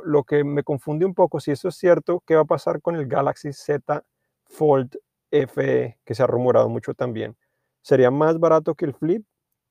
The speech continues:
o sería más caro, simplemente más barato que el, que el Fold tres regular? Eso no lo sabemos, tocará esperar,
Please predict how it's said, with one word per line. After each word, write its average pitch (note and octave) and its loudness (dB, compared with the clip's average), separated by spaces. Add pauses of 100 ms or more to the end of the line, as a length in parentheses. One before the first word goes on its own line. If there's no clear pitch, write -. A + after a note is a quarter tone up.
(160)
o A#2+ 2
sería A#2+ -8
más B2+ -8
caro, D#3 -4
simplemente C#3 -8
más C#3 -4
barato C#3 -2
que C#3 -4
el, A#2+ -6
que - -6
el A#2 -10
Fold A#2+ -4
tres B2 0
regular? C3+ 2 (760)
Eso C#3 2
no C#3+ 4
lo D3 4
sabemos, F#3 2
tocará B2 0
esperar, D#3 2